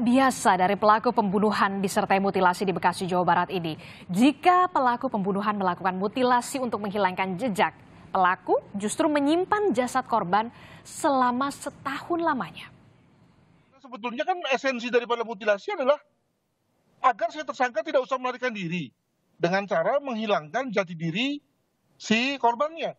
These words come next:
Speaker 2: Nah, ini kan lucu ini. Satu pihak dia memutilasi, dia membunuh korban, dilanjutkan dengan mutilasi korban, tapi kemudian, eh, jasadnya disimpan.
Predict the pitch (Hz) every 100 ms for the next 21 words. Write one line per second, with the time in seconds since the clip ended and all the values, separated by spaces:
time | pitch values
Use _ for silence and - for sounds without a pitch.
0 | _ _ _ - 233 285 359 330 320 294
1 | 180 151 _ - 226 226 226 262 208 233
2 | 214 202 190 208 196 - 180 156 _ _
3 | _ _ - 208 233 214 220 233 202 185
4 | 170 240 330 _ _ _ _ _ _ -
5 | 190 220 - 233 208 208 202 214 220 233
6 | 202 - 180 269 - _ _ - 226 294
7 | 285 214 240 311 330 _ _ _ _ _
8 | - 226 180 202 208 202 302 330 269 330
9 | 330 240 165